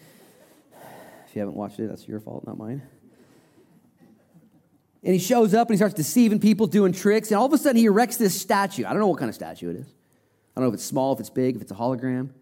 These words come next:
I don't know if everyone's putting on virtual glasses and they're seeing this thing, but there's an image erected somewhere. The Bible calls this the abomination of desolation, where this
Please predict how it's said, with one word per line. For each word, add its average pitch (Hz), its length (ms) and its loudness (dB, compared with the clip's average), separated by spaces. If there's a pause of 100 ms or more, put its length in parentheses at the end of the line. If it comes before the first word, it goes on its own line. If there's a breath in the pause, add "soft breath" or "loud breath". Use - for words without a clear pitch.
(440)
I 139 80 -2
don't 147 60 0
know 143 60 2
if 123 60 0
everyone's 127 220 0
putting 131 200 -6
on 113 80 -4
virtual 123 340 -2
glasses 120 500 -4
and 117 60 -6
they're 104 80 -4
seeing 123 320 0
this 123 160 -2
thing, 127 220 -4
but 110 80 -4
there's 110 160 -6
an - 320 -10
image 202 640 4
erected 185 640 2
somewhere. 175 680 0 (140)
The 170 80 2
Bible 185 380 2
calls 190 340 0
this 190 340 0 (200 soft breath)
the 135 80 2
abomination 156 680 0 (300)
of 85 100 -16
desolation, 82 560 -14 (920 soft breath)
where 123 160 0
this 123 240 0